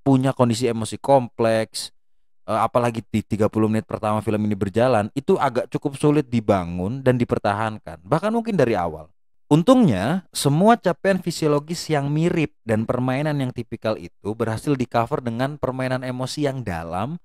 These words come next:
respon yang baik, dan permainan yang secara keseluruhan sangat bisa dipercaya.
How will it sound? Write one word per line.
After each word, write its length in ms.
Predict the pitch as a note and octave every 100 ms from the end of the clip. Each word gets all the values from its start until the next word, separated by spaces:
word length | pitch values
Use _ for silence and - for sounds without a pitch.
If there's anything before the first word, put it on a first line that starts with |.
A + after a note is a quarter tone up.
| _ _ -
respon 480 | D#3+ E3+ - D#3 C3 A#2
yang 160 | G#2
baik, 400 | F2 D#2 E2+ A#2+ _ _ - - - - -
dan 320 | A#2 D3 E3 E3
permainan 720 | E3 E3+ E3 E3+ F3 F#3+ F#3+ F#3+
yang 160 | F3+
secara 400 | - - F3+ F#3
keseluruhan 640 | F3 - E3+ E3 F3+ F#3+ F3+
sangat 240 | E3 D#3+
bisa 240 | A#2+ D3+
dipercaya. 720 | B2+ A#2+ A#2+ C3+ C3+ F2+ -